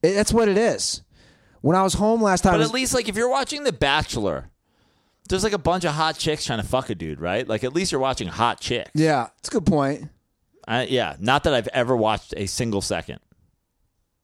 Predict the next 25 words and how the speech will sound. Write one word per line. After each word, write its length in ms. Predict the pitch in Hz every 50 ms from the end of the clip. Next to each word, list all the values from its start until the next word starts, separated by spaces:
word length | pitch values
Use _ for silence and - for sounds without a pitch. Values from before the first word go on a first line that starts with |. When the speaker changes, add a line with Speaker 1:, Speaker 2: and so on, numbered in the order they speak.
| _ _ _ _ _ _ _ _ _ _ _ -
Speaker 1:
Never? 540 | 139 151 160 160 165 180 202 214 233 240 - _ _ _ _
Speaker 2:
Never. 360 | 117 117 110 - - - - _ _ _ _
Speaker 1:
Ever. 420 | - 165 160 151 123 104 80 - - _ _
Speaker 2:
Ever. 340 | - 107 98 - 67 - - _ _ _ _ _ _ _ _ _ _ _ _ _ _ _ _ _ _
Speaker 1:
My 140 | - 160 175
mom 360 | 185 185 185 196 214 220 220
had 240 | 208 196 185 180 170
it 100 | 165 160
on 340 | 156 151 151 147 143 139 135
last 260 | 139 135 135 135 -
time 180 | - 139 131 135
I 100 | 127 123
was 100 | 123 120
home. 460 | 127 127 123 131 131 135 143 156 151 - _ _ _ _ _ _ _ _
Speaker 2:
The 80 | 107
Bachelor. 480 | 95 131 127 127 - - - 90 69 - -
Speaker 1:
And 120 | 135 147
I 60 | 151
could 140 | - 160 139
see 440 | - - - - 220 233 240 226 202
it 240 | 180 156 - - _ _ _ _ _ _ _ _
from 580 | - - 160 156 147 147 147 143 135 135 - _
my 160 | _ 127 131 135
parents' 340 | - 165 160 156 147 -
kitchen. 640 | - - - 170 156 - - 135 113 98 98 95